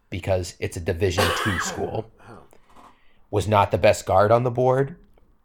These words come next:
though he was, like, in, in caliber. Again, they did not need a fucking guard. This was classic Bill Belichick trying to prove he's the smartest motherfucker in the room,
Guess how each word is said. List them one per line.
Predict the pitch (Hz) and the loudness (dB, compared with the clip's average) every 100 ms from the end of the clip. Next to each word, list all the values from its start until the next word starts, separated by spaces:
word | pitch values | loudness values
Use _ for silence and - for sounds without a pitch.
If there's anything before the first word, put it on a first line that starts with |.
| - | 0
though | 123 101 | 2 4
he | 123 | 2
was, | 104 107 120 | 4 2 2
like, | 139 135 - | -2 0 0
in, | 135 131 | -2 -2
in | - - - 117 - | -12 -14 -14 -16 -8
caliber. | 139 139 110 110 117 - | -4 -4 -2 -4 -4 -8
Again, | 120 113 90 87 - _ _ _ _ | -2 0 0 -4 -14 _ _ _ _
they | - | -2
did | 101 98 | 0 2
not | 101 110 | 2 2
need | 123 107 117 135 - - _ _ - | 0 -4 -4 -8 -16 -20 _ _ -16
a | |
fucking | - - 104 - 104 | -4 0 0 0 -4
guard. | 98 82 - 92 - - _ _ _ _ - | -2 -2 -4 -10 -14 -20 _ _ _ _ -6
This | 110 107 | -4 -4
was | 98 | -6
classic | - 98 92 113 - | 0 0 0 -4 -2
Bill | 127 | 2
Belichick | 123 120 113 - 113 135 - _ _ - - | 6 4 4 0 -2 -4 -12 _ _ -20 -8
trying | 110 104 | -4 -2
to | |
prove | 98 - 104 113 113 | -4 -4 -2 -4 -4
he's | 110 98 | -6 -4
the | 95 | -4
smartest | - 110 98 107 - | -4 -2 0 0 0
motherfucker | 123 127 135 127 107 135 | -2 -2 0 -2 -2 -4
in | 139 | -4
the | 151 | -4
room, | 143 98 92 110 | -2 -2 -4 -8